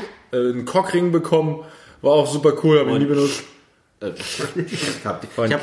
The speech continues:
Speaker 2: ich hab grad das Sperma hochgezogen.
Speaker 1: Naja.
Speaker 2: Hm.
Speaker 1: Und was hab ich von dir letztes Jahr bekommen? Was?
Speaker 2: Hier, King of Queens,
Speaker 1: King of
Speaker 2: was
Speaker 1: Queens, das
Speaker 2: noch
Speaker 1: ist doch geil.
Speaker 2: unausgepackt
Speaker 1: Das ist noch
Speaker 2: da
Speaker 1: unausgepackt.
Speaker 2: steht.
Speaker 1: Der war nicht immer in dir.
Speaker 2: Von, von, von Kevin und mir, ja.
Speaker 1: Ja, das hab ich von euch bekommen.
Speaker 2: Ja.
Speaker 1: Ja,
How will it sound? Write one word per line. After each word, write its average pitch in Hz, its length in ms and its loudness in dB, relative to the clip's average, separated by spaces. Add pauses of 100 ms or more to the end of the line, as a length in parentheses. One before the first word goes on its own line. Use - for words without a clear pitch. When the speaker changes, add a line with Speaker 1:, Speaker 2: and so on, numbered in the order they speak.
(100)
Speaker 2:
ich 127 80 -4
hab 127 140 -2
grad 127 120 0
das 110 100 -6
Sperma 120 340 -2
hochgezogen. 107 720 -4
Speaker 1:
Naja. 101 260 -4
Speaker 2:
Hm. 101 160 -6 (460)
Speaker 1:
Und 113 280 2
was 123 120 0
hab 170 60 2
ich 156 60 -2
von 127 120 0
dir 160 100 2
letztes 175 200 -2
Jahr 139 100 -2
bekommen? 165 400 -2 (880)
Was? 160 180 2
Speaker 2:
Hier, 277 260 2
King 214 240 -2
of - 200 -2
Queens, 302 220 -2
Speaker 1:
King 254 120 0
of - 60 -2
Speaker 2:
was - 80 4
Speaker 1:
Queens, 294 200 -2
das 226 80 -2
Speaker 2:
noch 214 180 4
Speaker 1:
ist 254 80 0
doch 190 40 -2
geil. 285 160 2
Speaker 2:
unausgepackt 240 500 0
Speaker 1:
Das 285 120 2
ist - 100 -6
noch 196 60 4
Speaker 2:
da 247 100 2
Speaker 1:
unausgepackt. 214 600 2
Speaker 2:
steht. 185 380 -6
Speaker 1:
Der 151 60 -2
war 185 100 4
nicht 202 120 0
immer 214 160 -2
in 180 100 -6
dir. 180 160 2
Speaker 2:
Von, 175 300 0
von, 180 240 0
von 165 180 -2
Kevin 175 260 0
und 127 100 0
mir, 110 120 -2
ja. 107 320 -4 (140)
Speaker 1:
Ja, 147 220 0 (100)
das 143 100 -10
hab 165 80 -2
ich 151 60 -6
von 147 100 -8
euch 147 120 -6
bekommen. 160 440 -8
Speaker 2:
Ja. 123 80 -12 (520)
Speaker 1:
Ja, 175 380 0